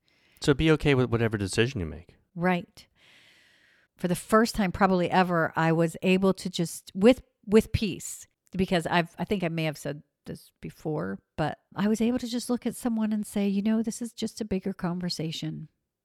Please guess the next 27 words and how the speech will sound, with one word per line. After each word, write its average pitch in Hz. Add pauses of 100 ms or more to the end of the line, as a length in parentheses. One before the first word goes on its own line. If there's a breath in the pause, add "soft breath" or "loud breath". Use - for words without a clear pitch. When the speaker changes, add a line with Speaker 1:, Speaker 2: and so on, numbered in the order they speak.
(100)
Speaker 2:
And 190
in 208
my 208
heart, 190
I 185
was 180
able 190
to -
just - (560)
walk 185
away 151 (720)
without 175
any 214
judgment 208
or 170
without 170
any 175
anger. 196 (760 soft breath)
And 208
the 190 (140)
gift 214
that 180
was 180
given 208
was 170
just -
understanding 185